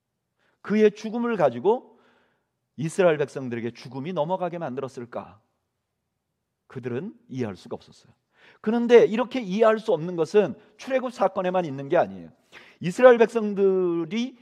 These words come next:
이스라엘 되게 하는 삶의 핵심에는 뭐가 있냐면 제사가 있어요. 제사는 죄와 연관이 돼 있습니다. 죄를 지은 사람들은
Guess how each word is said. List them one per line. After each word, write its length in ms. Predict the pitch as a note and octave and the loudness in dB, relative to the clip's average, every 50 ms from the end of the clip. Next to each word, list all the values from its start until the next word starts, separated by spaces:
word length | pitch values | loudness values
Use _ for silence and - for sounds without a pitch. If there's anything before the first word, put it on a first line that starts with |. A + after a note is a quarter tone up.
| _ _ - | _ _ -10
이스라엘 560 | - E3 G#3 G3 - A#3 A#3 A3+ G#3+ G#3 G#3 | -6 -4 -4 -4 -2 2 6 6 8 8 6
되게 280 | G3+ - C#3+ D#3 D#3 E3+ | 4 2 -2 0 0 0
하는 340 | D3 D3+ D#3+ F#3+ A#3 A#3 - _ _ _ | 0 -2 -4 -6 -8 -10 -14 _ _ _
삶의 500 | - - - D#3+ A#3+ A#3+ B3+ B3 C4 C4+ | -14 -8 -2 2 2 2 2 2 -2 -2
핵심에는 600 | C4 - E4 - - - - B3+ A#3 A3+ A3+ A3 | -4 -6 -8 -10 -10 -14 -10 -6 -4 -4 -4 -2
뭐가 200 | F#3 C3 B2 C#3+ C#3 | -2 0 2 2 2
있냐면 280 | B2+ B2+ B2+ F3 G#3+ | 0 -2 -10 -10 -12
제사가 420 | - - G#2+ G#2+ A2+ - C#3 F3 E3 | -10 -8 -8 -8 -6 -4 -2 -2 -2
있어요. 260 | A#2+ - - D#2+ - _ _ _ _ _ _ _ _ _ _ _ | -2 -4 -14 -18 -18 _ _ _ _ _ _ _ _ _ _ _
제사는 480 | - C#3+ C#3+ C3+ E3+ F3 F#3+ A3+ G#3 - - - _ _ _ | -4 -4 0 2 4 4 4 4 0 -2 -8 -16 _ _ _
죄와 480 | - - C#3 D3+ E3+ G#3 A3 A3+ A3 G#3 | -12 -6 0 2 4 6 8 8 8 6
연관이 400 | F3 C#3+ D3 D3 D#3 D3 D3 C3 | 4 -2 -2 0 0 0 0 0
돼 100 | B2+ B2+ | -4 -6
있습니다. 480 | A#2+ - - A2+ G#2 F#2+ B2 E3+ G#3 _ _ _ _ _ _ - | -6 -6 -12 -12 -8 -6 -6 -6 -6 _ _ _ _ _ _ -4
죄를 340 | - D#3+ G3 B3+ B3 C4 A#3+ | 2 4 4 4 2 0 -4
지은 200 | F#3+ B3 A#3+ A3 | -4 -4 -4 0
사람들은 580 | F#3 G3 F#3+ F3+ E3 D#3 D3 E3 G#3 G#3+ D3+ | 4 4 4 4 2 0 2 2 2 2 0